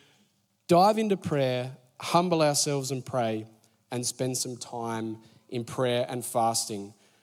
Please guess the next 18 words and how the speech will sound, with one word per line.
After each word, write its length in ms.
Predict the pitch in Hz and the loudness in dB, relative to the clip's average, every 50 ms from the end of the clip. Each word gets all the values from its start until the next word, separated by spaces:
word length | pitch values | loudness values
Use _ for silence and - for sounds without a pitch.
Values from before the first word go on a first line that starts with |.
| _ _ _ _ | _ _ _ _
Why? 600 | - 113 135 147 160 180 202 226 254 277 294 285 - - - - _ - _ _ _ _ _ _ _ _ _ _ _ _ _ _ _ _ _ _ _ _ _ _ _ _ _ _ _ _ | -4 2 4 4 4 4 4 4 2 2 0 -2 -6 -12 -20 -20 _ -20 _ _ _ _ _ _ _ _ _ _ _ _ _ _ _ _ _ _ _ _ _ _ _ _ _ _ _ _
Not 220 | 147 156 165 170 175 | 0 2 2 4 4
only 260 | 185 208 220 214 208 | 4 4 4 4 4
because 360 | 185 170 175 - 170 156 135 | 2 2 2 0 -2 -2 0
that's 300 | - 160 156 147 - - | 2 0 0 0 0 -2
what 200 | 151 151 143 - | 0 -2 -2 -2
the 60 | 147 | -4
Bible 360 | 131 139 139 131 123 117 113 107 | 0 4 4 4 4 2 -4 -6
tells 400 | - - 170 165 160 156 143 139 | -4 -2 -2 -2 0 0 -2 -2
us 180 | 120 113 - - | -4 -4 -6 -8
to 120 | - 120 | -8 -4
do, 340 | 113 110 110 107 104 120 135 - _ _ _ _ _ _ _ _ _ _ _ _ _ _ _ _ _ | -2 -2 -2 -2 -4 -6 -10 -18 _ _ _ _ _ _ _ _ _ _ _ _ _ _ _ _ _
not 200 | 143 156 156 160 | 0 2 4 4
only 200 | 160 160 160 151 | 4 4 2 2
because 360 | 151 147 143 - 147 131 - | 2 0 0 -2 -2 -2 0
that's 240 | - 143 139 143 - | 0 0 0 0 -2
what 180 | 143 135 135 | -4 -4 -4
the 300 | - 135 131 127 123 131 | -4 -4 -4 -4 -6 -8